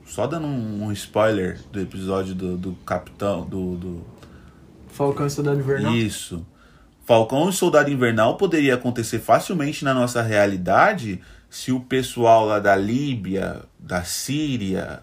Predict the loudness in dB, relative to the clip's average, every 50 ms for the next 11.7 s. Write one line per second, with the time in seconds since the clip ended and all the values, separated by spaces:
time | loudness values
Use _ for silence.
0 | -18 _ -8 -8 -8 -6 -2 -2 0 0 0 -2 -4 -6 -8 -8 -6 -4 -2 -2
1 | -2 0 0 0 -2 -4 -6 -12 -20 -20 -20 -20 _ _ -12 -4 0 0 0 2
2 | 2 2 2 2 2 4 4 4 4 4 4 6 6 6 6 4 2 -2 2 4
3 | 4 4 4 4 0 0 -2 -4 -6 -6 -8 -2 0 0 2 4 4 2 2 0
4 | 0 4 4 4 4 2 -2 2 6 6 8 8 8 6 4 4 6 6 6 6
5 | 6 4 2 2 2 2 0 -2 -2 0 2 4 6 6 6 6 4 2 -2 -4
6 | -8 -14 -20 _ _ _ _ _ -20 -20 -20 -20 -14 -8 -6 -6 -4 -2 4 6
7 | 6 6 6 4 0 -2 -4 0 0 0 0 2 0 2 4 6 4 4 4 0
8 | -6 -14 -20 0 2 2 2 2 2 0 2 2 4 6 6 6 6 4 2 0
9 | 0 0 0 0 2 4 4 4 4 4 0 -2 0 0 4 4 4 4 4 4
10 | 2 2 2 4 4 6 6 4 4 0 -2 2 2 2 2 2 0 -2 -2 -2
11 | 0 0 0 0 2 4 4 4 6 6 6 4 2